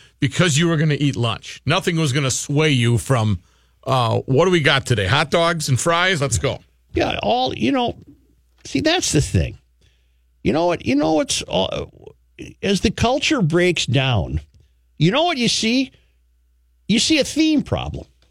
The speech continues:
Speaker 1: Yes.
Speaker 2: See, I go in the lunch, when I went into the lunchroom, there was only one reason to go in there.
Speaker 1: What was that reason?
Speaker 2: To eat.
Speaker 1: Eat lunch.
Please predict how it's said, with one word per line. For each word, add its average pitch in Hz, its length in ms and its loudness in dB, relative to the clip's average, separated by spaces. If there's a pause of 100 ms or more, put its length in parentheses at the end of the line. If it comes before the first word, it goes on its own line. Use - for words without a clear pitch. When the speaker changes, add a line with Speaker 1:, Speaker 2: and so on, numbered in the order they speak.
(800)
Speaker 1:
Yes. 113 300 2
Speaker 2:
See, 190 320 2 (220)
I 311 200 0
go 330 240 2
in 294 80 2
the 262 80 2
lunch, 240 420 0
when 208 180 0
I 311 140 0
went 330 220 2
into 285 180 2
the 202 80 2
lunchroom, 120 680 0 (960)
there - 120 -4
was 311 200 4
only 349 240 4
one 302 260 4
reason 262 440 4
to 156 60 4
go 180 200 2
in 214 140 2
there. 113 260 -2
Speaker 1:
What 120 220 2
was 110 120 4
that 120 160 2
reason? 113 280 4
Speaker 2:
To 233 180 0
eat. 277 460 0
Speaker 1:
Eat 120 200 2
lunch. 110 520 -2